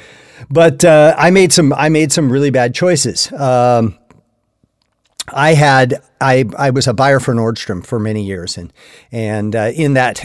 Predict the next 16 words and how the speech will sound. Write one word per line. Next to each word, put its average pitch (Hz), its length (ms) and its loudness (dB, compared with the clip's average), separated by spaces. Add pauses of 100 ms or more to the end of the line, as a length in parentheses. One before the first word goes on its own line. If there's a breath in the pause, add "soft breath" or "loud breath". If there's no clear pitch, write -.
uh, 101 380 -8 (160)
in, 131 600 -6
I 123 80 -2
was 123 100 -2
very 139 220 2
good 143 180 4
at 143 120 0
that 104 200 2
job, 101 360 -4 (360 loud breath)
and 143 380 2
I 139 180 0
always 180 400 4
ended 156 320 0
up 139 220 -2
getting 139 380 0
this, 113 280 -2